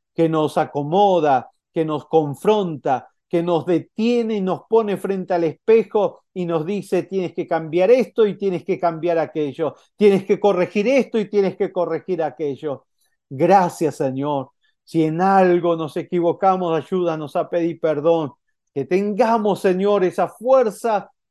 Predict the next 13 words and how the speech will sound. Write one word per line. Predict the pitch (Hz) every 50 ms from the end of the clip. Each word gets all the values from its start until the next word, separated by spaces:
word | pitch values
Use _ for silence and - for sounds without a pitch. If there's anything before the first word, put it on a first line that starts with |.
| _
y | _ 160 156
esa, | 147 - 190 175 160 147 - - _ _ _ _
esa | 151 151 - 170 151
libertad | 147 151 151 151 147 147 147 _ - 165 156 151 139 - - _ _ _ _ _
de | _ 147 143 135
pedir | - - 143 143 151 160 147 131
perdón | - 156 143 135 135 143 147 147 143 135 120 - _ _ _ _ _ _
y | - 147 113
poder | - - 143 143 147 170 180 180 170
nuevamente | 170 175 175 175 175 170 170 175 190 202 196 190 190 - 190 175
reconstruir | 170 175 160 - 170 165 131 - _ 190 170 185 196 185
relaciones, | 170 175 180 170 170 160 - - - - 214 208 220 220 208 185 160 147 143 -
Señor, | 165 147 139 147 151 160 165 151 131 -